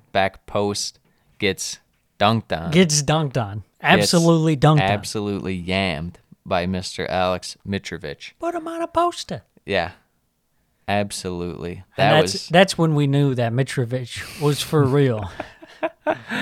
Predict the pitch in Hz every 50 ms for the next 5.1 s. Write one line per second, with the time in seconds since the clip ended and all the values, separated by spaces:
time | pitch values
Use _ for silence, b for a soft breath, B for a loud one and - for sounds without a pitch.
0 | 240 220 202 180 165 151 131 107 B - 107 107 113 110 110 107 101 101 98 -
1 | _ _ _ _ _ _ _ _ _ _ _ _ _ _ _ _ _ 107 107 107
2 | 98 - - 107 107 104 - 104 98 98 95 98 98 98 98 95 98 92 - -
3 | 98 95 95 92 98 95 95 92 98 104 101 101 95 - - 98 92 95 95 92
4 | - - - _ _ _ _ _ _ _ _ _ 98 104 104 104 101 95 92 92
5 | 90 92